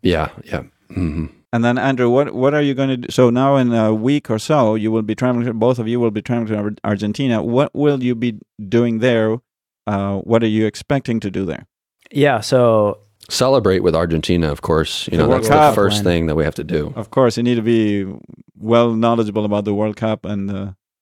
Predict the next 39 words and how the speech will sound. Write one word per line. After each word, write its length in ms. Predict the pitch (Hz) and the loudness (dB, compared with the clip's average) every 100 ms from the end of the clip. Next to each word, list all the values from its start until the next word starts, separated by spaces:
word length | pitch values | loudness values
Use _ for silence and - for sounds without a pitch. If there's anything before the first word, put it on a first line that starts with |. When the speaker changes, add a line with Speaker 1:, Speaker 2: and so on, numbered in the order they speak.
| _ _ _ | _ _ _
Speaker 2:
the 80 | 101 | -10
popular 680 | - 113 113 110 104 101 98 | -2 -2 -2 -2 0 0 -4
culture 480 | - 113 - 104 101 | -4 -4 -4 -6 -4
there, 300 | 110 104 98 | -6 -6 -10
of 140 | - - | -16 -8
course. 380 | 117 107 - - | -6 -6 -8 -2
Speaker 3:
Yes, 280 | 113 85 | 0 0
Speaker 1:
Mm-hmm. 100 | 87 | -2
Speaker 3:
of 60 | 85 | -4
course, 180 | 110 - | -6 -4
we're 60 | 120 | 0
going 280 | 113 107 | 0 0
ready. 320 | 110 104 104 - _ - | 0 0 -2 -8 _ -4
Um, 320 | 107 107 117 | -2 -2 0
no, 160 | 147 143 | 0 2
but 180 | 143 147 | 2 2
yeah, 300 | 143 131 - | 2 0 0
we'll 180 | 139 143 | 0 2
be 200 | 139 131 | 0 -2
starting 380 | - 147 147 127 | -2 0 2 2
the 80 | 117 | 0
novitiate. 500 | 113 120 107 104 - | 0 0 0 -4 -4
So 100 | 117 | -2
the 80 | |
novitiate 380 | 117 120 - 117 | -2 -2 -2 0
is 100 | 110 | -2
kind 160 | 127 117 | -2 -2
of 100 | 107 | 0
the, 180 | 107 - _ _ _ - | -2 -4 _ _ _ -6
the 80 | 113 | 0
period 380 | 151 147 139 123 | 2 4 2 0
required 400 | - 131 127 113 | 0 0 2 2
by 140 | 117 | 0
the 100 | 110 | 0
church, 520 | - 123 123 - - _ _ _ - | 0 0 0 -4 -12 _ _ _ -10
uh, 200 | 110 104 | -4 -4
for 520 | - 123 120 110 107 _ - | 0 2 4 4 0 _ -6
religious 420 | 120 127 127 120 | 0 0 0 0
life, 380 | 127 127 139 - | 2 0 -2 -12